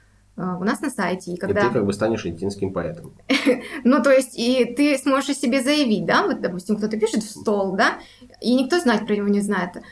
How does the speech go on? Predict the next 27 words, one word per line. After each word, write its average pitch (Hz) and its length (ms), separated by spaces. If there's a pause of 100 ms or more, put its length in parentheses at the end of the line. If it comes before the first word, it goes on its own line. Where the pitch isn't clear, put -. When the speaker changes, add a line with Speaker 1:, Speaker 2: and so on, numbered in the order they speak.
(200)
Speaker 1:
А, 202 260
например, 220 400
ты 240 80
хочешь 359 220
как-то 240 260
о - 20
себе 220 240
заявить, 208 380
да? 277 200
Ну 247 100
вот, 160 240 (380)
я 277 140
пишу 240 240
стихи, 220 380
почему 247 420
бы 262 240 (200)
мне 214 400
как-то - 240
не 196 100
рассказать 214 540
Инте 214 640
о, - 280
о 170 80
том, 190 460
чем 202 160
я 190 100
занимаюсь? 175 500